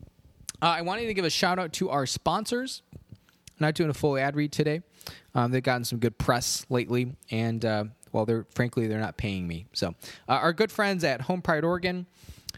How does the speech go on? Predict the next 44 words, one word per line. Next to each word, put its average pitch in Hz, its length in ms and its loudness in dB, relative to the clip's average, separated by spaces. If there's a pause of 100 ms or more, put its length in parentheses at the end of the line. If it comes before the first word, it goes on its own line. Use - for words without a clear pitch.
(240)
which 156 180 2
is 175 120 2
definitely, 185 440 2
hey, 165 220 4
if - 140 -4
you 170 100 4
haven't, 185 460 2 (340)
if - 200 -2
you 226 140 2
haven't 214 300 0
been 175 140 4
a 165 40 0
part 165 300 0
of 156 60 0
the 139 60 0
Home 143 160 -2
Pride 139 220 0
Oregon 139 220 -2
experience 127 640 -2
yet, 120 260 0
you 123 200 2
are 170 100 0
going 127 300 -2
to - 100 -4
wanna 117 280 -2
get 123 300 -4 (360)
in 123 180 2
on 110 140 -2
the 104 80 -4
ground 113 320 -2
floor 123 180 0
of 113 60 -4
this 110 200 -2
ride 104 160 0
before 107 240 -2
it 87 80 -6
takes - 260 -4
off. 92 340 0 (840)
Um, 113 200 0
this 123 160 0
is 127 60 -4
basically 135 480 2
insider 120 400 0
trading, 127 480 -4